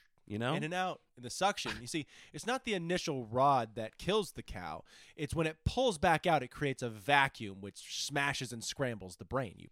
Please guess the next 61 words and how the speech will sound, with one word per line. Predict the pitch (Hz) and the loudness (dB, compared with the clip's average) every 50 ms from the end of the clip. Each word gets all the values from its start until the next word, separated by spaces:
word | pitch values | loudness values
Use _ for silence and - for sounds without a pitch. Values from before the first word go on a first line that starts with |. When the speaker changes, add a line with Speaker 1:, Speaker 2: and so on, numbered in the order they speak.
| - - _ - 110 | -16 -16 _ -12 -12
Speaker 2:
you, | 107 101 107 | -10 -8 -6
that's, | 113 110 - - _ | -8 -8 -8 -6 _
that's | - 135 131 123 - | 2 2 2 2 -2
what | 110 101 - - | -6 -8 -6 -6
does | 113 95 87 - | -8 -8 -8 -10
it. | - - _ - | -16 -20 _ -4
Speaker 1:
Yeah, | 202 226 156 117 | 0 2 2 2
'cause | - 135 120 - | 2 0 -4 -2
the | 131 123 | -2 -2
little | 117 147 156 127 | 0 0 0 0
bolt | 98 80 - 117 147 202 170 110 - | -2 0 2 4 4 4 4 2 0
wouldn't | 82 78 76 76 69 | -6 -10 -10 -10 -10
do | - 78 78 | -10 -10 -8
much. | 80 73 62 - - - - | -10 -10 -12 -14 -10 -4 -2
Speaker 2:
Yeah, | 349 349 | 0 0
the | 220 190 | 0 2
Speaker 1:
You'd | 196 190 | 2 4
Speaker 2:
little | 214 214 107 | 4 4 6
Speaker 1:
walk | 190 185 | 6 6
Speaker 2:
bolt | 254 247 196 | 6 6 4
Speaker 1:
away | 87 104 165 214 | 4 2 2 2
from | - - 82 | 0 -4 -8
that. | 170 | -8
Speaker 2:
Exactly. | 180 - - 113 160 175 190 - - 117 110 | -8 -6 -4 -2 0 0 0 -2 -4 -8 -6
Speaker 1:
But | 101 120 | -4 -2
having | - 113 117 | -2 -2 -2
Speaker 2:
It's | 107 | -4
Speaker 1:
your | 92 | -4
brain | 85 78 95 117 156 165 131 | -4 -4 -2 -2 -2 -2 -2
sucked | - - - 87 - - - | 0 0 -2 -2 -2 -4 -6
out. | 80 80 76 71 - | -6 -6 -8 -8 -4
Speaker 2:
It's | - 143 139 - - | -2 -2 -2 -2 -4
the | - - 123 | -4 -4 -4
push | - - - - 196 190 - - | -2 0 2 2 2 2 2 0
into | 160 139 - 143 | -2 0 0 0
the | 113 123 123 120 | 0 0 -2 0
area | 120 127 135 127 120 107 98 90 85 - | 0 2 2 2 0 0 -4 -6 -6 -8
and | 104 98 | -8 -8
then | 101 101 98 98 98 101 104 | -8 -8 -8 -10 -14 -12 -12
the | 110 104 | -10 -10
immediate | 98 95 101 117 123 113 104 98 - | -10 -10 -8 -8 -8 -8 -8 -10 -12
withdrawal. | 90 90 92 - 98 101 104 95 82 58 57 - - | -14 -16 -14 -10 -10 -8 -6 -6 -8 -10 -12 -14 -12
Speaker 1:
Yes. | - 147 104 85 - - _ _ _ _ _ _ _ _ _ _ _ _ _ _ _ _ _ _ _ _ - | -12 -10 -10 -10 -12 -14 _ _ _ _ _ _ _ _ _ _ _ _ _ _ _ _ _ _ _ _ 0
Speaker 2:
Yeah. | - | 2
Speaker 1:
Hey. | 180 175 107 - _ | 2 2 2 -2 _
Speaker 2:
It's | _ - | _ 4
all | 220 202 | 6 6
very | 175 185 165 139 | 6 6 4 4
scientific. | - 143 123 113 98 - 127 110 - - - _ _ _ _ _ | 2 0 0 -2 -2 -6 -8 -8 -8 -12 -20 _ _ _ _ _
Speaker 1:
Occam's | - 104 120 - - 156 143 107 | 4 4 4 4 4 0 0 0
murder | 120 151 156 143 123 | 0 2 2 2 2
weapon, | 101 101 92 85 90 85 | 0 0 -2 -2 -4 -6
right? | 87 92 104 120 147 - | -4 -4 -4 -4 -4 -2
Speaker 2:
Yeah, | - 381 339 175 - | -2 -2 -2 -2 -4
sometimes | |
Speaker 1:
Sometimes | - - 175 - - - - 151 | -4 -4 -2 2 2 4 4 2
Speaker 2:
it's | 165 147 | 2 0
Speaker 1:
the | 131 | 0
Speaker 2:
simple. | - 226 220 135 | 0 0 0 -2
Speaker 1:
simplest | - 127 101 113 147 127 113 - - | -2 -4 -6 -6 -4 -4 -4 -4 -4
thing. | 127 143 143 107 95 | -2 -2 -2 -4 -6